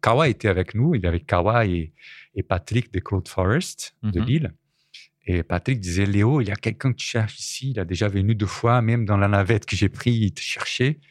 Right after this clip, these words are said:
Speaker 1: parce qu'il faut comprendre comment ça marche, co-hosting. »
Speaker 2: <laughs>
Speaker 1: Et c'était, euh, les, euh, les collègues allemands de Berlin
Speaker 2: Ouais.
Speaker 1: qui ont, euh, ces centres de, de torréfaction.
Speaker 2: OK. Très intéressant.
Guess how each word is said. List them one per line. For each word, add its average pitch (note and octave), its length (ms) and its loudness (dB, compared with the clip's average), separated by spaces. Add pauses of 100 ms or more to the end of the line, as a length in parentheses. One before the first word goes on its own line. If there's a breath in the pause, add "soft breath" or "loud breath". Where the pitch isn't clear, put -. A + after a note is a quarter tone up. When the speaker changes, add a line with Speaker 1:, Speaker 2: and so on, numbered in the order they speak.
(200 loud breath)
Speaker 1:
parce D#3 100 2
qu'il F#2 100 2
faut G2 100 4
comprendre D3+ 380 -2
comment C#3+ 200 0
ça C#3 140 2
marche, C#3 280 2
co-hosting. » A#2+ 580 2 (360 loud breath)
Speaker 2:
<laughs> - 160 -4
Speaker 1:
Et G#2+ 100 4
c'était, B2 520 4
euh, G2+ 240 6
les, G2+ 280 4
euh, F#2 200 4
les F2+ 140 2
collègues G#2 420 4
allemands G2 320 -2
de A2+ 60 -4
Berlin F2+ 440 -2 (300)
Speaker 2:
Ouais. F#2 200 0 (120)
Speaker 1:
qui F#2 240 0
ont, G#2 260 2
euh, F2 80 0
ces F2 180 -6
centres G#2 480 -2
de, E2 360 -4
de G#2 180 -8
torréfaction. - 600 -8 (320)
Speaker 2:
OK. G#2 240 -6 (1900)
Très A2 240 -4
intéressant. G2+ 540 -4